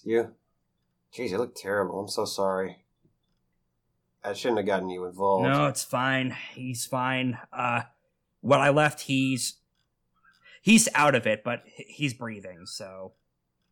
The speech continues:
Speaker 1: Well, as long as he can get some rest afterward, I suppose it's
Speaker 2: By the
Speaker 1: okay.
Speaker 2: way, the
Speaker 1: Just
Speaker 2: Abyssal is still in there.
Speaker 1: make su-
Speaker 2: He's, um, j-, he, he was still fucking reading the,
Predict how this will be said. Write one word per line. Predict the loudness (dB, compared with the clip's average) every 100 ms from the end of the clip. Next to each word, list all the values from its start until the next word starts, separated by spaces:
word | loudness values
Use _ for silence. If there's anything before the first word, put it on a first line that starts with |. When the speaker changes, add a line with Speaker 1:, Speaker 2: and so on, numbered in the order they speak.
| _ _ _ _ _ _ _ _ _ _ _ _ _ _ _ _ _ _ -6
Speaker 1:
Well, | 0 6 6 6 -2 _ _ _ -14
as | -8 0
long | 2 2
as | 0
he | -2
can | -2
get | -2
some | -2 -4 -2
rest | 0 -2 -2
afterward, | -2 -2 -4 -4 -2 -2
I | -6
suppose | -12 -6 -6 -6
it's | -2
Speaker 2:
By | 4 6
the | 8
Speaker 1:
okay. | 6
Speaker 2:
way, | 6
the | 4 2
Speaker 1:
Just | 2 4
Speaker 2:
Abyssal | 8 8
is | 6
still | 6 6
in | 8 8
there. | 8 8 6
Speaker 1:
make |
su- | 2
Speaker 2:
He's, | -2 -4 -4 -10 -18 -16 -2
um, | 4 6 4 2 -2 -4 _ _ _ -16
j-, | -16
he, | -18 -20
he | -2 2
was | 4 2
still | 2 2 4
fucking | 2 0 0 0
reading | 0 -2
the, | -4